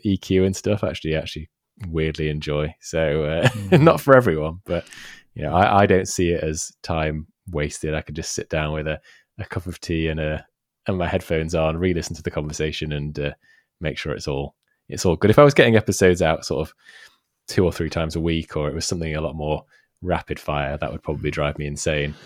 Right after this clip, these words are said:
Speaker 1: But I'm trying to publish every other week at the moment and really take the time to make sure it's, uh, polished as I
Speaker 2: Yeah,
Speaker 1: can.
Speaker 2: you really still want it to be bespoke. It's this custom
Speaker 1: Yeah.
Speaker 2: bespoke tailoring. Um, is there a, uh,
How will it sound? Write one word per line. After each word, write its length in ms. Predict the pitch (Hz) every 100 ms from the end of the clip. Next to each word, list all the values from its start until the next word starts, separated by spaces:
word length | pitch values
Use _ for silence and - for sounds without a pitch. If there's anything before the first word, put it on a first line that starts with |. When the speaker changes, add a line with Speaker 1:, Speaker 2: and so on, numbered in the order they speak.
| - -
Speaker 1:
But 200 | 80 80
I'm 140 | 85
trying 360 | - 87 85 85
to 300 | - 76 - _ _ _ _ _ _ _ _ _ _ _
publish 560 | 110 - 78 - - - _ _ _ _ _ -
every 220 | 101 92
other 140 | 85 80
week 240 | 80 -
at 60 | 80
the 80 | 80
moment 380 | 78 76 76
and 180 | 76 78
really 260 | 80 78 76
take 200 | - 78
the 80 | 78
time 340 | 80 73 73
to 320 | - 73 73 _ _ _ _
make 260 | 87 76 73
sure 240 | 78 71
it's, 300 | 67 - -
uh, 220 | 71 67 - _ _
polished 380 | - 73 71 143
as 120 | 107
I 60 | 98
Speaker 2:
Yeah, 60 |
Speaker 1:
can. 200 | 85 71 -
Speaker 2:
you 120 | 123
really 200 | 117 107
still 160 | - 113
want 120 | 107
it 20 | 110
to 80 |
be 100 | 107
bespoke. 560 | 104 101 - 104 101 - -
It's 140 | 117 -
this 180 | 101 -
custom 400 | - - - 101
Speaker 1:
Yeah. 60 |
Speaker 2:
bespoke 440 | 98 - - 101 -
tailoring. 440 | 104 104 107 101 - - - - - _ -
Um, 320 | 110 104 110 _ -
is 140 | 123
there 200 | 180 202
a, 1400 | 175 _ _ _ _ _ _ _ _ _ _ _ _ -
uh, 240 | 147 110